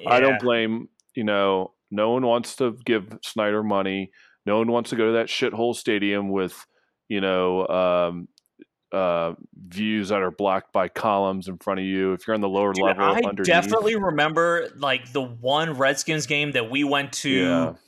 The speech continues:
Speaker 2: maybe, like, two years ago. I remember when we sat, I mean, uh, mind you, like, I was, I was kinda hammered, but when we got to our seats, I kid you not, I was like, "Yo, we're watching the game through a T V because we couldn't see anything."
Speaker 1: Yeah, not even that. Like, yeah, it was cool to be on the lower l-, end and, like, cover just in
Speaker 2: Yeah.
Speaker 1: case of rain. But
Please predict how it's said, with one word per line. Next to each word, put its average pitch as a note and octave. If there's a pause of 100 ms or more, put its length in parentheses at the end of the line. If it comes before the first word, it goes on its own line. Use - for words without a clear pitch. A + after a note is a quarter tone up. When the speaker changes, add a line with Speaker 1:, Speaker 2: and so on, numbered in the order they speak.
(140)
Speaker 2:
maybe, C#3+
like, C3
two F3+
years D3+
ago. F#3
I C#3
remember G#3
when D#3+
we G3+
sat, C#3
I C3+
mean, C3+
uh, F#2 (320)
mind B2
you, C3
like, A2+
I A2
was, A2
I A2
was A#2
kinda B2
hammered, C3+
but C#3 (600)
when C#3+
we A3
got F3
to -
our B2+
seats, F#3
I C#3+
kid G#3
you G3
not, E3
I D3
was D3
like, C#3+
"Yo, D3+
we're C3
watching E3+ (120)
the E3
game C#3
through C3
a A#2
T A#2+
V B2
because B2
we C#3+
couldn't C3+
see E3
anything." A#2+ (460)
Speaker 1:
Yeah, D3+
not D#3
even G3+
that. B2
Like, A2
yeah, B2+
it C#3+
was A#2
cool C3+
to A2+
be A#2
on A2+
the G#2
lower A2
l-, G#2 (100)
end A2
and, G#2
like, F2+
cover G#2+
just C#3
in G#2+
Speaker 2:
Yeah. -
Speaker 1:
case A2
of E2
rain. A#2+
But B2